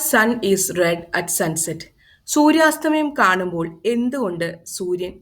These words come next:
ചുവന്ന നിറം വരുന്നു എന്ന് ചിന്തിച്ചിട്ടുണ്ടോ? എങ്കിൽ അതിനുത്തരം ഇതാ. സൂര്യാസ്തമയ സമയത്ത് scattering of light അഥവാ പ്രകാശരശ്മികൾ ചിന്നിച്ചിതറുന്നു.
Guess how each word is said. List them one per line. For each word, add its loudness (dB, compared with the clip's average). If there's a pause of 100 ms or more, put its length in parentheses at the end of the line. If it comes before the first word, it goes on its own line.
ചുവന്ന -4
നിറം -4
വരുന്നു -10
എന്ന് -6
ചിന്തിച്ചിട്ടുണ്ടോ? -10 (480)
എങ്കിൽ -2
അതിനുത്തരം -2 (100)
ഇതാ. -8 (960)
സൂര്യാസ്തമയ -6
സമയത്ത് -8 (120)
scattering -4
of -8
light -6 (120)
അഥവാ -8 (160)
പ്രകാശരശ്മികൾ -6
ചിന്നിച്ചിതറുന്നു. -10